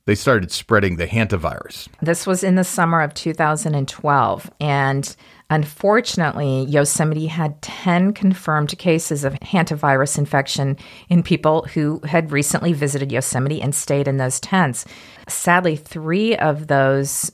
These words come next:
Speaker 2: people died from it. Uh, the others recovered, but what happens is, if you're not familiar with the hantavirus, is that deer mice secrete this virus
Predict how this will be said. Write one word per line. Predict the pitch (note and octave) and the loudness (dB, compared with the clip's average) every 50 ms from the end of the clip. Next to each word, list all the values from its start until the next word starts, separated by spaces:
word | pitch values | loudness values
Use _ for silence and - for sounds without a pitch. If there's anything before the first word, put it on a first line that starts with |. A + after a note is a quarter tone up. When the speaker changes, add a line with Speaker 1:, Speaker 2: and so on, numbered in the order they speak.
| - | -8
Speaker 2:
people | - E3 D#3 C3+ - C#3+ D3 C#3+ D3 - | -6 -4 -4 -2 0 -2 -2 -2 -2 -2
died | C#3 C3 C3 B2 A2+ G#2 G#2 A#2 | 0 2 2 2 2 0 -2 -6
from | - - - B2+ A#2 B2 | -8 -8 -6 -4 -2 -2
it. | B2+ C3+ E3 - - - - - - - - - - _ | -2 -4 -4 -6 -10 -16 -16 -18 -20 -20 -20 -20 -14 _
Uh, | - C#3+ C#3 C3 | -4 -2 -2 -2
the | D3 D3 - - | -2 -4 -2 0
others | B2+ C#3+ D3 C#3+ C#3+ D3 - - - - | 0 2 2 0 0 -2 -4 -8 -10 -10
recovered, | - C#3+ D3+ D3 D3+ - - - A3+ A#3 A3+ F#3 D#3+ C#3+ C3 C3 D#3+ - - | -6 -6 -6 -6 -6 -10 -6 0 2 2 2 2 2 2 2 0 -2 -2 0
but | D#3 D3+ C#3 C3 - - - - - - | 2 2 2 2 0 -4 -10 -14 -8 -8
what | E3 D3+ E3+ D3 - | 0 2 2 2 2
happens | - - - - A#3 C4 C#4 G#3 G#3 D#3+ D3 D3 - | -2 -6 -6 -2 -2 -2 0 0 0 0 0 -2 -4
is, | - - C#3+ C#3+ C#3+ | -6 -4 -4 -2 -2
if | D#3+ D3 - - | -4 -6 -4 -2
you're | D#3 | 0
not | E3 D#3+ D#3 - | 2 2 0 0
familiar | - D#3+ D#3 D3+ D#3 D#3+ D3 | -2 -2 0 0 0 0 0
with | C#3 D3 - | -2 -2 -4
the | C#3 | -8
hantavirus, | - - - G3 G#3+ G#3+ - E3 D3 - C#3+ C3+ C3 C3 C#3+ C#3+ - - | -6 -2 0 0 0 0 0 -4 -2 0 0 2 2 2 0 0 -2 -6
is | - D3+ D3+ E3 | -6 -8 -8 -4
that | - D#3 D3 C#3 C3+ C#3 | 0 0 0 0 -2 -4
deer | C#3 - F#3 F#3+ G3 G3+ | -2 0 2 2 4 4
mice | F#3 D#3+ D3 C#3+ C#3 D3 - - - - | 4 2 2 0 0 -2 -4 -6 -10 -10
secrete | - - - - F3 - - - G3+ G#3+ G3+ - | -8 -6 -4 -4 -4 -4 -2 0 0 0 0 0
this | - E3+ D#3 - - | -2 -2 -2 -2 -4
virus | D3+ D3+ C#3+ C#3 C3+ C3 C3 C3+ C3+ - | 0 2 4 4 4 4 2 2 0 -4